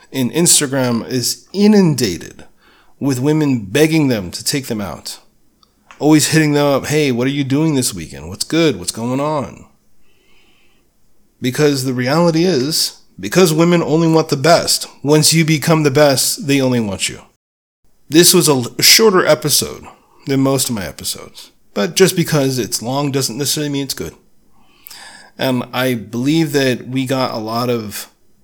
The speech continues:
important points illustrated out in this episode.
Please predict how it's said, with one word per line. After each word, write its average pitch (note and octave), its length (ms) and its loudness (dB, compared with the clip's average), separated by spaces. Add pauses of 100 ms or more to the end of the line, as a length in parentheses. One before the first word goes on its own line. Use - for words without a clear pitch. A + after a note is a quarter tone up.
(320)
important B2+ 800 -4
points - 640 -4 (1300)
illustrated B2 720 -4
out E2 220 -10 (220)
in C#3 120 -4
this B2+ 160 -2
episode. G#2 520 -10